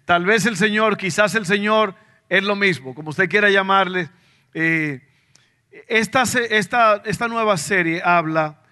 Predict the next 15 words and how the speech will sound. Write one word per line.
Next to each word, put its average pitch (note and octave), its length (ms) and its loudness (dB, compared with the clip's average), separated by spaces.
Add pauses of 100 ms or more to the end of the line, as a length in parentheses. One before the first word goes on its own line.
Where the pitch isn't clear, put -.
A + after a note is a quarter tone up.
(140)
sobre, E3+ 920 -2 (1000)
eh, D#3+ 580 -4 (2750)
cómo A#3+ 360 -2
Dios A3+ 680 -2
puede G3+ 320 -2
usar D3+ 720 -4 (520)
personas D#3+ 800 -4
como D3+ 340 -10
tú G3 180 -8
y F#3 100 -8
yo D#3 340 -6 (1000)
para C#3+ 160 -6
hacer C3+ 240 -6
cosas C3+ 320 -12
grandes. G#2 720 -20